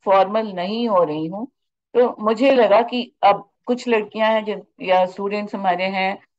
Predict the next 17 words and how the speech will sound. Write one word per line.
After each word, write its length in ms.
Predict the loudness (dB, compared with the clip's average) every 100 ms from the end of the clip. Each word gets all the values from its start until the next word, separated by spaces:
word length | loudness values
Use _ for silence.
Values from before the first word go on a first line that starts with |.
| _ _ -4
हमारे 420 | 2 4 4 2
area 280 | 2 4 4
के, 260 | 2 -8 -10 _ _ -4
जो 140 | 0
अपना 540 | 2 4 2 4 4 4
काम 340 | 4 4 2
भी 100 | -4
शुरू 280 | -6 -6 -2
करने 380 | 0 0 -2 0
पर, 200 | 0 -2
अ, 760 | -4 -2 2 4 4 2 -2
के 140 | -6 -6
लिए 140 | -4
interested 520 | -4 -4 -4 -6 -6
हो 140 | -6 -8
सकते 320 | -10 -10 -12
हैं। 140 | -12